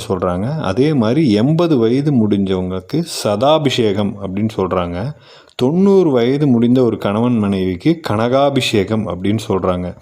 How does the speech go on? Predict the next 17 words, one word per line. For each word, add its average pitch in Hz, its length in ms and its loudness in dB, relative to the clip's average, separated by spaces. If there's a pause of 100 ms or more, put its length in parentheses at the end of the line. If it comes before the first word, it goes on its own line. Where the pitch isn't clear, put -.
(260)
So - 180 -2
இந்த 131 120 2
மாதிரி 175 240 2
வயது, 131 640 4 (320)
அஹ், 101 320 0 (100)
கடந்தவங்க 123 800 0
அவங்களோட 107 800 0 (1040)
மென்மேலும் 127 560 2
அவங்களோட 107 360 2
உடல் 110 340 2
ஆரோக்கியம் 113 540 2 (100)
சீரா 117 280 4
இருக்கிறதுக்கும், 98 580 -2 (380)
அவங்க 104 360 0
வந்து 113 520 2
கணவன் 131 480 0
மனைவியா 120 560 2